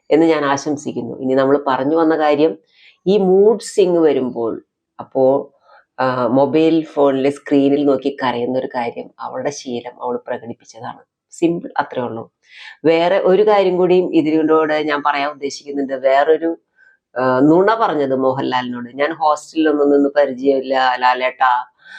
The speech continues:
അത് ഈ മൊബൈൽ അഡിക്ഷനായിട്ട് ബന്ധപ്പെട്ട ഒരു കാര്യം തന്നെയാണ്. അതായത്, ആം, അവിടുത്തെ സിറ്റുവേഷൻ എന്ന് പറഞ്ഞാല് ഹോസ്റ്റലിൽ സ്ഥിരമായിട്ട് നിൽക്കുന്ന ഒരു കൊല്ലം അങ്ങനെ നിന്നിട്ടൊന്നുമല്ല. അതിപ്പോ എന്തായാലും നമുക്കറിയാം, ഓണം വെക്കേഷൻ, അങ്ങനെയുള്ള വെക്കേഷനുകള്, വീട്ടിലേക്ക് വരുന്ന സാഹചര്യങ്ങള്,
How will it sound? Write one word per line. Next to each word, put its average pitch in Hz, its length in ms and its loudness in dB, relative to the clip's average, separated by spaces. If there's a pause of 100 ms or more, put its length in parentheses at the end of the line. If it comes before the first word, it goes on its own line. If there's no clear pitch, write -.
(400)
അത് 190 400 4
ഈ 220 240 0
മൊബൈൽ 185 420 2
അഡിക്ഷനായിട്ട് 202 580 0
ബന്ധപ്പെട്ട 170 520 0
ഒരു 170 160 2
കാര്യം 143 360 0
തന്നെയാണ്. 131 400 0 (140)
അതായത്, 151 560 2 (500)
ആം, 131 440 -2 (240)
അവിടുത്തെ 156 520 0
സിറ്റുവേഷൻ 190 640 0
എന്ന് 175 140 2
പറഞ്ഞാല് 147 380 0
ഹോസ്റ്റലിൽ 170 460 0
സ്ഥിരമായിട്ട് 226 540 0
നിൽക്കുന്ന 214 220 2
ഒരു 214 80 6
കൊല്ലം 208 400 2
അങ്ങനെ 196 260 4
നിന്നിട്ടൊന്നുമല്ല. 185 680 2
അതിപ്പോ 156 400 2
എന്തായാലും 165 440 2
നമുക്കറിയാം, 156 720 0
ഓണം 151 260 0
വെക്കേഷൻ, 147 460 -8
അങ്ങനെയുള്ള 147 360 0
വെക്കേഷനുകള്, 139 840 0
വീട്ടിലേക്ക് 143 420 2
വരുന്ന 139 160 2
സാഹചര്യങ്ങള്, 135 920 -4